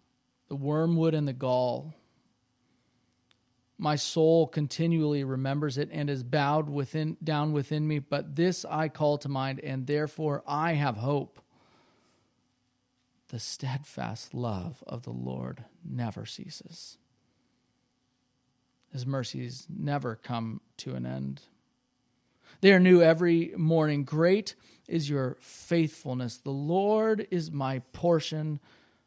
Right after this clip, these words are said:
says my soul. Therefore, I will hope in him.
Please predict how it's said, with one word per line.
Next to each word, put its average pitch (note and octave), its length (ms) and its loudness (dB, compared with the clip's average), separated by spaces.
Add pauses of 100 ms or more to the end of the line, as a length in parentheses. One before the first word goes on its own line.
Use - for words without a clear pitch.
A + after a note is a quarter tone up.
(320)
says D3+ 360 -4
my C#3 220 -2
soul. C3 320 -6
Therefore, C3 460 -6
I B2 160 -6
will B2 180 -8
hope C3 460 -10 (180)
in B2+ 460 -10 (320)
him. - 260 -16